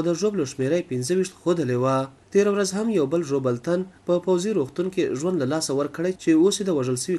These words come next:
کسانو شمېره څوارلسو ته رسېدلې. د پښتون ژغورنې غورځنګ مخکښ مشرانو او د قومي اسمبلۍ غړي محسن داوړ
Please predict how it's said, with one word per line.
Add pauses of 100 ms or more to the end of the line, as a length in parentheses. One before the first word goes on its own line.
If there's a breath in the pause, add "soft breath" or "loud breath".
کسانو
شمېره (240)
څوارلسو
ته
رسېدلې. (420)
د
پښتون
ژغورنې
غورځنګ (100)
مخکښ (140)
مشرانو
او
د
قومي (100)
اسمبلۍ
غړي
محسن
داوړ